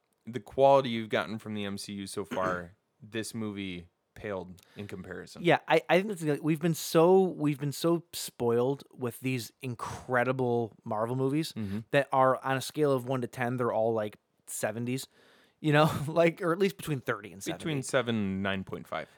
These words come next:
Speaker 2: Yeah, no, they're all really great though. They're all really, really great movies, and we've been a little bit spoiled. So when there's something that's maybe, like, a good movie but not as good, it,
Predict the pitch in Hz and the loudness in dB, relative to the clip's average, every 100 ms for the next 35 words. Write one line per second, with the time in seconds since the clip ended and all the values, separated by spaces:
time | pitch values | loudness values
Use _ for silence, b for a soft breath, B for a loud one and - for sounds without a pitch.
0 | - 175 - 220 233 196 240 262 180 196 | 0 2 2 4 6 8 8 8 8 6
1 | 165 143 123 - 107 113 143 160 170 151 | 6 4 2 0 -4 2 6 8 8 6
2 | 147 139 131 135 127 123 120 113 - 131 | 4 4 2 2 0 0 -2 -4 -4 -2
3 | 127 123 135 147 139 135 135 156 - 196 | -2 -4 -2 -2 0 0 0 -2 2 6
4 | 214 143 143 143 135 175 175 165 143 - | 6 4 2 0 0 0 0 2 0 -2
5 | 139 135 147 156 135 131 b b _ _ | -2 0 2 4 4 2 b b _ _
6 | _ 180 131 123 170 165 175 170 190 143 | _ -4 0 2 4 8 6 8 4 4
7 | 147 127 127 131 139 _ _ 127 120 147 | 0 2 2 4 2 _ _ -6 0 0
8 | 160 202 220 208 - _ _ _ _ 156 | 4 4 4 0 -16 _ _ _ _ -8